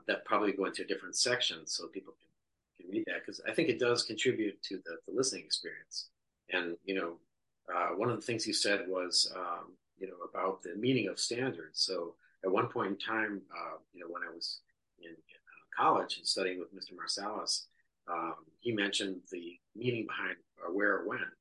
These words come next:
and it's about reincarnation. You know, that's from the lyrics, which I, you know, had no, no idea. And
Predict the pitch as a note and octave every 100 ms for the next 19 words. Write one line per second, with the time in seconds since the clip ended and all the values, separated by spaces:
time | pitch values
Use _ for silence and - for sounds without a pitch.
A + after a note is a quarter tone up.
0 | _ _ F#2+ F#2 - F#2 F2+ G2+ F#2+ -
1 | F#2 G2+ A#2 - - _ _ - F#2 F2+
2 | F#2+ - - F#2+ F2+ B2 C3+ - - -
3 | F2+ F2 _ _ _ _ A2+ F#2+ - -
4 | - F#2 F2+ F2 F#2+ F#2 - A2+ B2 F2
5 | - _ _ _ _ - F#2 E2+